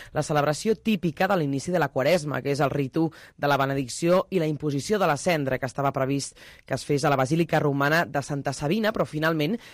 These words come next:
tindrà lloc a la Basílica del Sant Pere del Vaticà, en previsió de la gran afluència de fidels.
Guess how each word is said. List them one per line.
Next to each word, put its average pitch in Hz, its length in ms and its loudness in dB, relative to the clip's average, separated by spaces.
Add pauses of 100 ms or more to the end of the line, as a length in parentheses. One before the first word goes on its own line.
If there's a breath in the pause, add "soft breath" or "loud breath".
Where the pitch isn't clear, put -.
(140 loud breath)
tindrà 143 320 2
lloc 143 160 4
a 170 80 4
la 147 80 4
Basílica 151 480 0
del 135 160 0
Sant 147 240 -4
Pere 147 380 2
del 156 180 0
Vaticà, 139 400 0
en 156 80 -4
previsió 151 460 0 (260 loud breath)
de 151 140 2
la 143 80 2
gran 151 180 2
afluència 143 480 -2
de 135 80 -2
fidels. - 540 -12